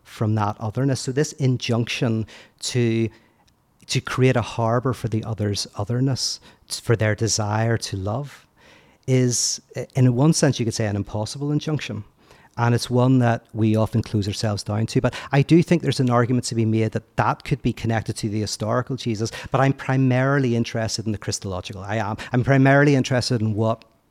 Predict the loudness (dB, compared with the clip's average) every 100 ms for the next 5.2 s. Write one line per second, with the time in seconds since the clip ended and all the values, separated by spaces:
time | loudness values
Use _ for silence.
0 | _ _ -20 -20 -2 2 2 2 0 2
1 | 2 0 -4 -2 -2 -2 -4 -6 -6 -6
2 | -4 -4 -4 -8 -12 -20 _ _ _ _
3 | _ _ -8 -8 -8 0 4 4 4 2
4 | 0 0 0 -4 -6 -6 -6 -6 -6 -8
5 | -10 -14